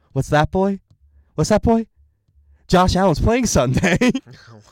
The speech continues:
Speaker 2: God.
Speaker 1: So I imagine someone let him know. So, yeah. Leroy broke the news. Good job, bud. Yeah, but anyway, well, happy to hear that Josh Allen's gonna be back.
Speaker 2: Yep, but that's all I really got.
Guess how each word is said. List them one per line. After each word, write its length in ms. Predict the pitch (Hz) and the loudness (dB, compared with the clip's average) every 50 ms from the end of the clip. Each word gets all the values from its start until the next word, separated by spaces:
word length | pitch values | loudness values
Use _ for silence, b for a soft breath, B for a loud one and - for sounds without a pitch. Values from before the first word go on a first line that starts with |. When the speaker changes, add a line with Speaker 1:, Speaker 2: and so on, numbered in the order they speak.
| _ _ _ _ | _ _ _ _
Speaker 2:
God. 260 | - - - 131 - _ | -20 -20 -20 -20 -20 _
Speaker 1:
So 140 | - 147 139 | -8 -4 -4
I 20 | |
imagine 280 | 139 143 139 135 127 127 | -2 -2 -4 -6 -6 -8
someone 260 | - 127 117 113 107 | -10 -12 -12 -12 -12
let 100 | 104 101 | -14 -14
him 120 | 95 95 92 | -14 -16 -16
know. 260 | 92 92 90 92 101 _ _ _ | -16 -16 -16 -18 -20 _ _ _
So, 240 | _ - 107 101 101 | _ -18 -18 -18 -16
yeah. 200 | 95 104 135 147 147 _ _ _ _ _ _ _ _ _ _ _ _ _ _ _ _ _ _ _ 101 | -14 -14 -14 -14 -14 _ _ _ _ _ _ _ _ _ _ _ _ _ _ _ _ _ _ _ _
Leroy 300 | 110 120 123 127 127 123 | -20 -20 -20 -20 -20 -20
broke 240 | 107 117 117 113 _ | -20 -20 -20 -20 _
the 80 | 120 | -20
news. 260 | 117 117 123 117 98 - | -20 -20 -20 -20 -20 -20
Good 120 | - - | -20 -18
job, 240 | - 113 110 104 92 | -16 -14 -16 -14 -14
bud. 160 | 101 107 117 _ _ _ _ _ _ _ _ _ _ _ _ _ _ _ _ _ _ _ _ _ _ _ | -14 -14 -14 _ _ _ _ _ _ _ _ _ _ _ _ _ _ _ _ _ _ _ _ _ _ _
Yeah, 140 | 113 113 107 104 _ _ | -18 -16 -16 -18 _ _
but 100 | - 104 | -14 -12
anyway, 300 | 101 101 98 90 82 87 92 _ | -12 -10 -12 -12 -14 -16 -18 _
well, 160 | - 104 98 - _ _ _ _ _ | -20 -20 -20 -20 _ _ _ _ _
happy 180 | - 110 104 110 | -18 -14 -14 -12
to 40 | 101 | -10
hear 80 | 107 101 | -10 -10
that 100 | 92 - | -10 -10
Josh 240 | 95 92 90 - | -10 -10 -10 -10
Allen's 240 | 90 87 87 87 87 | -12 -12 -14 -14 -16
gonna 140 | - 87 87 | -16 -16 -16
be 40 | 87 | -16
back. 360 | 87 90 87 90 98 _ _ _ _ _ _ _ 71 _ _ _ _ _ _ _ _ 71 71 _ _ _ _ _ _ _ _ _ b b b b b b - | -14 -14 -16 -16 -18 _ _ _ _ _ _ _ -20 _ _ _ _ _ _ _ _ _ _ _ _ _ _ _ _ _ _ _ b b b b b b -16
Speaker 2:
Yep, 200 | 139 156 156 - | -14 -14 -14 -14
but 160 | 113 120 120 123 | _ -18 -18 -16
that's 200 | 131 139 - - | -16 -16 -16 -14
all 120 | 156 147 | -14 -12
I 60 | 139 | -12
really 240 | 131 127 131 131 123 | -12 -12 -14 -14 -16
got. 340 | 104 120 123 127 131 123 | -12 -12 -10 -10 -10 -12